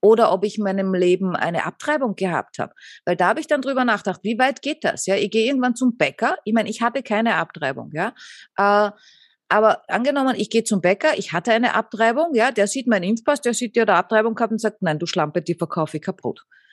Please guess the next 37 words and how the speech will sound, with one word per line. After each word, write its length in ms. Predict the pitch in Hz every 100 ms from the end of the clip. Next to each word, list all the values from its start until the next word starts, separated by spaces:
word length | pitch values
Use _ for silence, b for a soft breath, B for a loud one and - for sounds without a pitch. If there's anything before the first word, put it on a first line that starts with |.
| b b b b b b _ _ _ _ _ _ _ -
Und 280 | 233 226 _ _ -
das 260 | 254 320
ist 180 | 349 -
das, 260 | 294 302 247
wo 100 | 277
es 100 | -
dann 160 | 277
Ö 200 | 240 247
H 220 | 262 247 190
wird, 260 | 170 156
ja. 100 | 190
Ich 240 | 196 285 -
glaub 360 | 254 254 -
zwar, 160 | - 214
ich 120 | 196
habe 120 | 208 -
alles 280 | 208 269
in 80 | 254
meinem 320 | 240 226 220
Leben 340 | 202 208 226 240
so 160 | -
gut 520 | 185 214 247 269 - - _ -
ich 220 | 196 -
kann 520 | - 208 202 247 269 - _ -
für 240 | - 190 190
mich 320 | 247 - -
und 200 | 262 -
für 120 | 240
meine 240 | 220 202
Mitmenschen 640 | 202 226 240 196 170 180 160
gemacht. 420 | 160 180 214 -
Ich 220 | - 185 170
will 180 | 254
niemandem 440 | 240 226 214 190 185
was 180 | 190 - -
Böses 420 | 175 233 208 -
tun, 340 | - 135 -